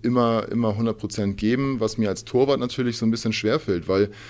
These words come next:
ähm, die Feldspieler haben die Möglichkeit, mit dem Ball in der Hand, äh, eine Aktion zu starten und selbstbestimmt, ähm, mit Vollgas irgendwo reinzugehen. Ich als Torwart bin natürlich immer so ein bisschen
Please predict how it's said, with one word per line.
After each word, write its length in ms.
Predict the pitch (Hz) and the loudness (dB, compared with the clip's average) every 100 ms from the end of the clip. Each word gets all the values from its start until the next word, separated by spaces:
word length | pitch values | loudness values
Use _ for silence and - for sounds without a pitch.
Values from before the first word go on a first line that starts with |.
| - - - - - - | -18 -20 -20 -20 -10 -2
ähm, 260 | 101 104 | 0 2
die 100 | 92 | 0
Feldspieler 520 | - 113 - - 117 | 0 0 0 0 2
haben 120 | 113 113 | 4 4
die 60 | |
Möglichkeit, 600 | 110 117 110 107 120 104 | 2 0 -6 -2 0 2
mit 140 | 104 107 | 0 -2
dem 120 | 98 | 0
Ball 140 | 95 | 2
in 80 | 107 | 2
der 160 | 104 95 | 2 0
Hand, 360 | 104 101 - 98 | -2 -2 -4 -6
äh, 80 | |
eine 140 | 101 98 | -2 -2
Aktion 360 | 95 - 107 | -4 -4 -2
zu 140 | 104 101 | -2 -6
starten 560 | - 101 107 107 110 | -2 0 0 2 0
und 320 | 107 98 98 95 | 0 -2 -4 -4
selbstbestimmt, 1040 | 98 92 107 107 107 - 110 104 101 - | -4 2 2 2 -4 -2 0 0 0 -4
ähm, 380 | 104 101 98 95 | 0 2 2 -2
mit 160 | 101 101 | -4 -6
Vollgas 540 | - 104 107 104 101 | -2 2 4 4 2
irgendwo 260 | 101 104 98 | 0 0 0
reinzugehen. 560 | 90 101 104 92 82 | 0 -2 -4 -4 -6
Ich 140 | 80 107 | -6 -4
als 160 | 104 | -4
Torwart 400 | - 127 131 139 - - - - | 0 2 4 2 -2 -16 -20 -4
bin 100 | 123 | 0
natürlich 360 | 135 - 123 | 2 2 0
immer 180 | 120 123 | 4 4
so 80 | 107 | 4
ein 80 | 107 | 2
bisschen 560 | 117 - 117 113 110 | 2 0 2 4 2